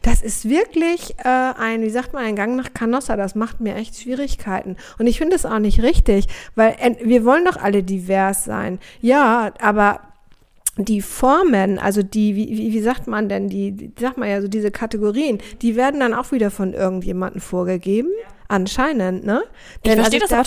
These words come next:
Speaker 2: total, dass dich
Speaker 1: älter
Speaker 2: das
Speaker 1: sein,
Speaker 2: stört.
Speaker 1: aber, äh, ansonsten musst du trotzdem in jede Klamotte von H und M passen. Nee, so ist das aber nicht.
Speaker 2: Und das ist ja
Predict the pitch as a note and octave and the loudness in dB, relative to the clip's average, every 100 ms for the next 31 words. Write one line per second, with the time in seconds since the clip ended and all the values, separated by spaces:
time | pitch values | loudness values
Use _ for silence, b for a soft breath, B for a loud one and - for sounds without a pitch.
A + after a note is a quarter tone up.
0 | A3 - - B3+ D#4 B3+ D#4 E4+ F4 D4+ | 0 -4 2 6 6 6 6 4 4 4
1 | D4 D4+ F#3 F#3 B3 A#3 A#3 - A3 G#3+ | 4 4 2 0 0 0 -2 -2 -2 -2
2 | A3 - G#3 G3 A3+ B3 C#4+ C#4 C4+ C#4 | -2 -4 -4 -4 -4 -6 -8 -10 -10 -14
3 | - C4+ - - G3 G3 F#3+ F#3+ F#3+ F#3 | -10 -10 -10 -10 -8 -6 -6 -6 -6 -8
4 | F#3+ G3 F#3+ G3 F#3 F#3 F3+ F#3 F#3 F#3 | -8 -6 -6 -8 -8 -8 -6 -6 -6 -6
5 | - G3 - F#3 F#3 F#3+ F#3+ F#3+ - F#3 | -8 -10 -8 -4 -2 -4 -6 -8 -6 -6
6 | F#3+ G#3 G3 G#3+ A#3+ A#3 B3+ - C4+ - | -6 -8 -6 -2 0 -2 -4 -6 -8 -6
7 | F#3+ F3+ F3+ F3+ F3+ F#3 A3 G#3 A3 E4+ | -8 -6 -8 -8 -8 -2 0 0 0 -2
8 | - A#3 | 0 0